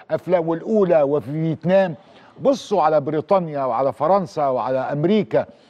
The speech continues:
بصوا على المسلسلات الحربية بتاعتهم، ورامبو ومش رامبو، كل اللي انتوا بتتفرجوا عليه ده هو جزء من معركة الوعي اللي هم خاضوها وصرفوا عليها جامد جدًا، جدًا، جدًا، لتصحيح أوضاع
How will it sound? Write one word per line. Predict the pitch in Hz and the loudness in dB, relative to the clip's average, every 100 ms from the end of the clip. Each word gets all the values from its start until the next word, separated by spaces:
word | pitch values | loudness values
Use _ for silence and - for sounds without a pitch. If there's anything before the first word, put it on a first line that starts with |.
| - | -16
بصوا | 147 247 - 175 | 0 0 0 -2
على | 156 | 0
المسلسلات | 147 135 156 131 156 190 170 | -2 -4 -6 -4 2 2 0
الحربية | 139 147 147 185 165 | -4 -2 2 2 2
بتاعتهم، | - 143 196 - 160 151 | 2 0 0 -2 -6 -2
ورامبو | 160 220 233 175 175 | 2 2 0 -4 -4
ومش | 170 - | -6 -4
رامبو، | 214 220 165 | -2 -2 0
كل | 233 269 | 0 2
اللي | 247 247 | 2 0
انتوا | 240 | -2
بتتفرجوا | 214 170 - 165 208 185 | -8 -8 -6 -4 0 0
عليه | 143 175 | 2 2
ده | 165 175 - _ _ _ - - | 2 0 -4 _ _ _ -20 0
هو | 185 180 | 2 2
جزء | 175 262 - 165 | 2 0 0 -8
من | 156 156 | -6 -2
معركة | 143 196 - 135 - - | 0 2 0 -6 -14 -8
الوعي | 160 160 190 131 131 127 | -4 2 2 0 -8 -8
اللي | 131 | -2
هم | 139 190 190 156 | 2 2 0 -2
خاضوها | 139 151 160 185 196 214 - _ _ _ | -4 -2 0 2 2 2 -6 _ _ _
وصرفوا | - - 202 233 165 160 | -10 -2 0 2 0 -4
عليها | 139 165 208 160 | -2 4 4 4
جامد | 147 214 185 139 | 2 0 0 -4
جدًا، | 190 170 139 | -4 -4 -4
جدًا، | 170 156 190 147 | -4 -4 -4 -4
جدًا، | 175 160 208 156 208 - _ _ _ _ _ _ _ _ _ - | -4 -2 -4 -2 -4 -4 _ _ _ _ _ _ _ _ _ -8
لتصحيح | 147 190 156 - - 240 - - | -2 -2 -2 -8 -4 -4 -4 -2
أوضاع | 156 151 180 202 165 | -2 2 2 2 -2